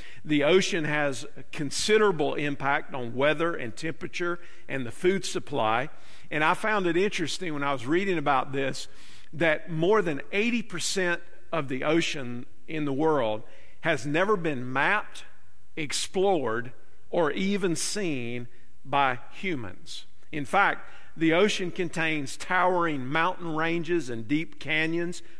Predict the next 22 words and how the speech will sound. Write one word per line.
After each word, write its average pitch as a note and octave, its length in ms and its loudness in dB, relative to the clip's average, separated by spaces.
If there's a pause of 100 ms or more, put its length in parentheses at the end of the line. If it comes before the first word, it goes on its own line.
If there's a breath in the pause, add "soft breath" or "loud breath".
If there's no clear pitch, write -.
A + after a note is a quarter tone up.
just C#3+ 300 0
like D#3 240 0
on C#3+ 180 -2
the A#2+ 140 -2
earth. D3 340 0 (380 loud breath)
Uh, C3 100 -4
large C#3+ 560 4
parts E3+ 380 0
of D3+ 100 -4
the C#3 140 0
ocean D#3+ 500 2 (320 loud breath)
are C3 140 0
made D#3+ 280 4
up D#3+ 240 2
of - 160 -4
continental D#3+ 600 -2
shelves, E3 720 0 (400 loud breath)
and D3+ 440 0 (240)
there F3+ 240 2
have F3+ 180 0
been D3+ 200 0
documented C3 880 0